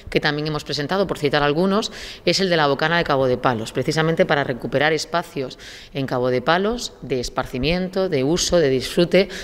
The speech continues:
para poner en valor también la gran oferta que tenemos, eh, gastronómica, cultural, deportiva, social, eh, en, en, en poner en valor, eh, esa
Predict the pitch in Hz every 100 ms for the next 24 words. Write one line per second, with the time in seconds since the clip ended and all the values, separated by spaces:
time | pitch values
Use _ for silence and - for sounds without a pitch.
0 | - - 147 127 135 139 151 143 143 -
1 | 135 135 151 160 156 127 127 143 143 -
2 | - 139 139 135 139 147 175 - - -
3 | - - 135 120 117 - - 120 - 131
4 | 143 147 143 165 151 151 151 - 123 143
5 | 131 135 139 139 143 135 123 135 - 147
6 | 151 147 143 123 170 160 160 165 - 131
7 | - - - - 135 - 165 170 127 127
8 | 135 - - - - 135 139 151 180 165
9 | 160 175 - - - - - 135 135 135
10 | 262 - - 151 - 180